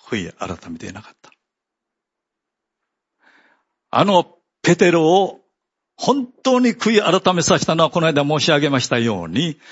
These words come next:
イエス・キリストの自分を三度知らないと拒んだ、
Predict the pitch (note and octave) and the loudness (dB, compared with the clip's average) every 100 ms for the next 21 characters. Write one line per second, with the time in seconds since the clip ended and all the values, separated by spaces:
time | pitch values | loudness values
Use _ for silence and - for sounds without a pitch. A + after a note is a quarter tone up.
0 | - - A3 D#3+ A3 - - - G#3+ F#3+ | -20 -10 0 4 4 2 -2 -2 0 0
1 | - G3+ G3 F#3 - D3 C#3+ F3+ A3+ G#3 | 0 -2 -2 -4 -8 -2 0 2 0 2
2 | F#3+ F3+ - - A#3+ B3+ G3+ D#3+ C3 - | 2 2 2 2 2 2 0 0 0 0
3 | C3+ G3+ B3 A#3+ G#3 - G3 F3 - D#3 | 2 4 4 2 2 0 -2 -2 -4 0
4 | D#3+ F#3+ E3+ A#2+ F#2+ C3 F#3+ G3+ _ | 2 2 2 -4 -2 2 4 2 _